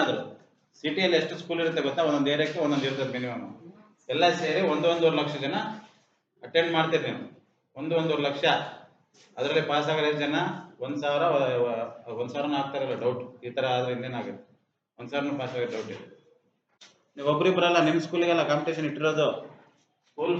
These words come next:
ಫುಲ್ಲು ಎಲ್ಲ ಕರ್ನಾಟಕದ ರಾಜ್ಯಾದ್ಯಂತ ಏನಿದೆ ಅದೆಲ್ಲ. ಇದನ್ನ ಬರ್ದಿರೋದು ಅಷ್ಟೇ. ಕಾರಣ ಏನಪ್ಪಾ ಅಂದ್ರೆ ಟೈಮ್ ಸೇವ್ ಮಾಡ್ಕೊಳಕ್ಕೆ. ಅಲ್ಲಿ ಯಾವ್ದೋ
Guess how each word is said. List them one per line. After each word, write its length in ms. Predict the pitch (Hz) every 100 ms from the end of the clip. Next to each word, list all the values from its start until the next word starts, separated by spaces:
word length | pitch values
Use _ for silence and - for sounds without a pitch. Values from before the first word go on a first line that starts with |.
| 170
ಫುಲ್ಲು 260 | 165 170 92 - - - _ _ 131
ಎಲ್ಲ 160 | 147 160 - -
ಕರ್ನಾಟಕದ 580 | 139 151 160 156 156 151 147
ರಾಜ್ಯಾದ್ಯಂತ 440 | 170 165 151 151 143 139
ಏನಿದೆ 220 | 139 175 139
ಅದೆಲ್ಲ. 260 | 135 127 123 - - - _ _ - - - - - - - - _ _ _ - _ _ - -
ಇದನ್ನ 180 | 143 156 139
ಬರ್ದಿರೋದು 360 | - 185 185 185
ಅಷ್ಟೇ. 240 | - 175 165 196
ಕಾರಣ 180 | 151 165 175
ಏನಪ್ಪಾ 240 | 170 170 160
ಅಂದ್ರೆ 160 | 190 180
ಟೈಮ್ 160 | 165 185
ಸೇವ್ 140 | 180 170
ಮಾಡ್ಕೊಳಕ್ಕೆ. 480 | 165 160 160 147 139 - - _ _ _ _ - _ 147
ಅಲ್ಲಿ 160 | 160 165
ಯಾವ್ದೋ 200 | 160 175